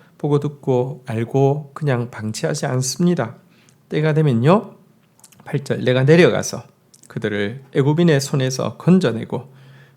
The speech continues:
그들을 그 땅에서 인도하여 아름답고 광대한 땅, 젖과 꿀이 흐르는 땅, 곧 가나안 족속, 헷 족속, 아모리 족속, 브리스 족속, 히위 족속, 여부스 족속의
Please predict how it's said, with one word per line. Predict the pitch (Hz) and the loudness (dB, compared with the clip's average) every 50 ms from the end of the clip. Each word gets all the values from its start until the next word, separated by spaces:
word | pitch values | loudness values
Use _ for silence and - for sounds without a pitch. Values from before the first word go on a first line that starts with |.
| _ | _
그들을 | - - 139 127 117 120 117 120 117 113 117 - - _ _ _ | -8 -4 -2 -2 0 0 0 0 -2 -4 -6 -8 -14 _ _ _
그 | - - 135 135 131 - - | -6 -6 -6 -6 -6 -6 0
땅에서 | 160 156 151 160 - - 170 156 147 - 131 - - | 2 2 2 2 2 0 -2 -2 0 -2 -2 -4 -4
인도하여 | - 190 190 190 190 190 180 185 185 165 131 120 107 104 107 110 - - | 0 2 4 6 6 6 4 2 0 0 0 -2 -4 -4 -6 -10 -12 -10
아름답고 | 135 127 117 113 110 113 120 117 - _ - 113 107 107 110 - - _ _ _ _ - | -6 -2 -2 -2 -2 -2 -4 -8 -10 _ -6 -4 -4 -4 -6 -10 -16 _ _ _ _ -20
광대한 | - 110 104 110 117 110 175 175 160 123 107 - | -14 -8 -4 -2 0 2 2 2 2 0 -2 -4
땅, | - 101 107 - _ _ _ _ _ _ _ _ | -6 -8 -8 -10 _ _ _ _ _ _ _ _
젖과 | - - 127 127 - 117 110 - | -12 -12 -8 -6 -6 -6 -6 -6
꿀이 | - 143 143 151 165 | -6 -4 -2 0 0
흐르는 | 151 131 123 120 123 123 120 120 120 | 0 0 0 0 -2 -2 -2 -2 -2
땅, | 120 110 110 110 | -2 -2 -2 -4
곧 | 110 120 120 - - | -4 -8 -10 -10 -12
가나안 | - - 110 113 117 117 117 113 | -8 -6 -4 -2 -2 0 -2 -2
족속, | 113 110 107 - - 131 135 - | -4 -6 -8 -10 -10 -10 -8 -10
헷 | 175 147 - | -10 -10 -8
족속, | - - - - - - 117 113 131 - | -10 -10 -10 -10 -10 -8 -8 -8 -8 -8
아모리 | - 123 123 127 131 127 | -8 -4 -4 -2 -4 -4
족속, | 123 135 131 - - 147 135 - | -6 -8 -12 -10 -8 -10 -10 -8
브리스 | - 139 151 156 - - | -6 -6 -6 -6 -6 -8
족속, | - - - - - 139 | -8 -10 -10 -10 -10 -12
히위 | - - - - 156 156 160 147 | -12 -10 -8 -4 -4 -4 -4 -4
족속, | - - - - - 135 117 123 | -6 -10 -10 -10 -10 -10 -8 -6
여부스 | 127 - 139 160 160 - - | -6 -6 -4 -6 -8 -8 -10
족속의 | - 139 - - - 135 123 120 120 123 156 | -12 -12 -12 -12 -12 -10 -6 -4 -4 -4 -4